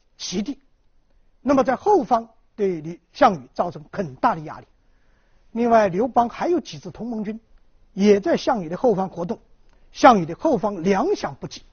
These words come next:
所以也没办法突破汉军的防守。这样一来就僵持了。僵持怎么办？刘邦有刘邦的办法，这就叫老谋深算。打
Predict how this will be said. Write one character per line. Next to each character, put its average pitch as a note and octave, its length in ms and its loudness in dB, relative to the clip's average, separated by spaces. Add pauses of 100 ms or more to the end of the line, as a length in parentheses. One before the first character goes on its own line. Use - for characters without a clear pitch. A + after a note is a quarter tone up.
(720)
所 C#4+ 220 8
以 F#3+ 260 4
也 C3+ 140 -10
没 G#3 200 4
办 F#4 220 4
法 - 160 -12 (220)
突 B3 180 0
破 A3 260 0 (520)
汉 F#3+ 360 4
军 F#3 240 -2
的 D3 140 -10 (320)
防 F#3 160 -2
守。 - 100 -6 (880)
这 D4+ 120 6
样 B3+ 140 10
一 A3+ 80 6
来 F#3+ 140 0
就 E3 140 -6
僵 C4 300 2
持 - 180 -10
了。 - 60 -20 (760)
僵 D4+ 240 8
持 A#3 120 2
怎 G#3 100 0
么 G3+ 80 0
办？ A3 160 2 (760)
刘 G#3 220 6
邦 G#3 260 4
有 D3 60 -8
刘 C#3+ 180 -6
邦 E3+ 180 -4
的 D#3 60 -6
办 C#3 180 -4
法， - 160 -20 (420)
这 A#3 220 8
就 D#3+ 120 -6
叫 - 200 -10
老 A#2 320 -10
谋 D3 320 -6
深 D#3+ 220 -8
算。 - 180 -6 (1200)
打 A3+ 520 6